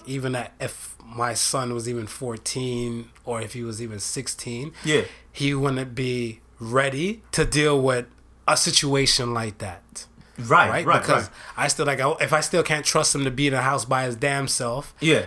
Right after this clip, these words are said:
Speaker 1: at those type of ages and stuff, for much less to deal with an older person in a relationship and stuff, whatever.
Speaker 2: Yeah.
Speaker 1: This is a relationship regardless.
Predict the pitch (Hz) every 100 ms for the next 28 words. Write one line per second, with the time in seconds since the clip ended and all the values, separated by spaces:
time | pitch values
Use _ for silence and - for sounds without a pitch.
0 | 117 127 135 - 131 135 120 131 120 123
1 | 135 117 127 117 123 - 127 117 - -
2 | - - _ - 127 127 135 131 123 123
3 | 131 127 123 117 131 127 120 113 117 123
4 | 127 131 135 135 - 131 - 135 139 190
5 | 226 240 107 147 175 156 139 143 139 123
6 | 120 127 98